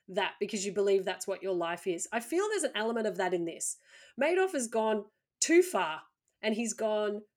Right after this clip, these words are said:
too far for too long with getting away with it, that he would feel invincible. And because he's a psychopath too. Well, not a psychopath, but he's certainly a sociopath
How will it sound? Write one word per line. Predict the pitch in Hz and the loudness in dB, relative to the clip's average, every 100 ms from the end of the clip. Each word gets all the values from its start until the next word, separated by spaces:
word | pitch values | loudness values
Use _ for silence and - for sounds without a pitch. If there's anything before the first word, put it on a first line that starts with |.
| - | -4
too | 269 320 | 0 0
far | 320 226 | 2 0
for | 233 196 | 0 0
too | - 247 | 0 2
long | 226 208 202 | 2 2 2
with | 185 | 2
getting | 202 202 | 2 2
away | 190 180 | 2 2
with | 196 202 | 2 2
it, | 180 - | -2 -2
that | 202 | -4
he | 185 269 | 0 0
would | 269 214 | 0 -4
feel | - 226 214 | -4 -2 0
invincible. | 190 190 170 180 160 151 - _ 220 | -2 -2 -4 -6 -10 -10 -14 _ -2
And | 254 | -2
because | 247 247 214 | 0 0 -2
he's | 196 | -2
a | 175 | -2
psychopath | - 175 165 175 165 - | -2 -2 -2 -6 -8 -10
too. | - 180 | -8 -6
Well, | 254 | -4
not | 294 | -4
a | 196 | -4
psychopath, | 180 160 175 170 165 214 | -6 -10 -12 -12 -8 -8
but | 214 | -6
he's | 247 220 - | -4 -2 0
certainly | 220 214 196 | -2 0 2
a | 180 | 2
sociopath | - 175 - 185 175 180 | 0 -2 0 -2 -2 -4